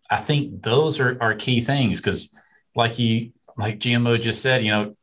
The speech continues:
three days, I think I've seen that too, where if, if I get out of that routine,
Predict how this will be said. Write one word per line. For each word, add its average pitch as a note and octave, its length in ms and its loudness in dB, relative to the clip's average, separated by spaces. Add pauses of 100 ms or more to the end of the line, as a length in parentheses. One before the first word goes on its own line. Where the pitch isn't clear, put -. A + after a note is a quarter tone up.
three A#2+ 180 0
days, B2 240 2
I A2+ 160 0
think A#2 160 0
I've A2+ 160 2
seen A2+ 220 0
that G#2 220 0
too, A#2+ 280 2
where F#2 200 4
if, - 180 -2
if G#2 240 -2
I A2+ 160 4
get A2+ 300 -2
out A2+ 180 4
of A#2+ 120 -4
that B2 200 0
routine, A2+ 800 0